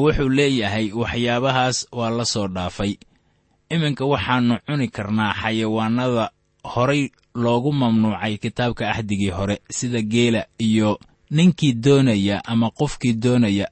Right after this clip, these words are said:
doofaarka iyo goroyada iyo kalluunka oo dad badan oo Soomaali ahi ayaan cunin. Hase yeeshee, waxaan idinku leeyahay, haddii nin Masiixi ah oo doonayo inuu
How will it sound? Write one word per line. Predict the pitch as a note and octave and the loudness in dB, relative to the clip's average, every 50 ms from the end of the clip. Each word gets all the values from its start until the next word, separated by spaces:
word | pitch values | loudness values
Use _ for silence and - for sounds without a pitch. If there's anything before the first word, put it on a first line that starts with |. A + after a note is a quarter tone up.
| _ - | _ -10
doofaarka | A2 G#2+ A2+ A2+ G#2+ - - B2+ B2+ B2+ - - - A#2+ - - | -4 0 0 0 0 0 0 0 0 -2 -2 -4 -6 -6 -6 -6
iyo | A#2+ A#2+ A2 G#2+ A2 G#2+ G#2+ G#2 G2 - _ _ _ - | -2 0 2 2 2 2 2 2 0 -2 _ _ _ -10
goroyada | A#2 A#2+ A2+ G#2+ A2 G#2+ A2 A2 A#2+ B2+ B2 A2 G2 F2 - - _ _ _ _ - | -2 0 2 2 2 2 2 2 2 2 2 0 -2 -4 -6 -16 _ _ _ _ -4
iyo | B2 A#2 A2+ G#2+ - | 0 0 0 0 -2
kalluunka | - - A2 A2 B2 C3+ C3+ C3+ C3 - - G#2+ G2+ - - - | -4 -4 -2 2 2 4 4 2 0 0 -2 -2 -2 -2 -4 -6
oo | A2+ A2+ A2+ | -4 -4 -4
dad | A2+ A2+ C3 B2 A#2+ | -2 -2 -4 -4 -2
badan | A#2 A#2 G#2+ A2+ A2 G#2 | -2 0 2 2 2 0
oo | F#2+ G#2+ A2 G#2+ | 0 -2 -2 -2
Soomaali | - - A2+ G#2+ G#2+ G#2+ G#2 G#2+ A2 B2 B2 D2+ | -2 0 0 2 2 2 2 2 0 0 -2 -4
ahi | F#2 G2+ F#2+ F#2 F#2 G2+ G2+ F#2 _ _ _ - | -4 -4 -4 -4 -4 -4 -4 -4 _ _ _ -8
ayaan | - A2 A2 G#2+ G#2+ G2+ F2+ - | -4 -2 0 0 0 0 -2 -2
cunin. | G2+ G2+ G2+ F#2+ F#2+ F#2 - _ _ _ _ _ | 0 2 2 2 2 0 -2 _ _ _ _ _
Hase | - - A#2+ B2 - - F3+ F3+ | -6 -4 -2 -2 0 2 2 4
yeeshee, | F3 C3+ A#2 A2 G#2 - - A#2 A2 A2 G#2 | 4 4 4 2 2 2 2 2 2 0 0
waxaan | - C3+ C#3+ C3 F#2 C#3 B2+ A#2+ A2 | -2 -2 0 0 2 2 0 0 0
idinku | B2 A#2+ B2 B2 B2 - E3+ E3+ | 0 0 0 0 0 0 0 0
leeyahay, | E3 C3+ A#2+ A2 G#2+ G2+ G2+ G2 A2 A2 G2 | 2 2 0 0 0 -2 -2 -2 -4 -4 -4
haddii | - A2 A#2 A2+ A2+ A#2+ C3+ C3 C3 | -4 -6 -6 -6 -4 -2 0 0 2
nin | C3+ D3 D3+ D3+ | 2 2 2 2
Masiixi | C#3 B2+ B2+ A#2+ - - D#3 D#3 C3 C3 A#2 A2 | 2 2 0 0 -2 -2 -2 -2 -2 -2 -2 -2
ah | G#2+ A2 A2+ A#2 | -2 -2 -4 -4
oo | G#2 A#2 A#2 | -4 -4 -4
doonayo | A2+ A2+ C#3 C#3+ C#3 C3 B2 A#2 A#2 A2+ G#2+ | -2 0 0 0 0 0 0 2 2 0 0
inuu | - C3+ C#3+ C3+ B2 | -2 -4 -2 -2 0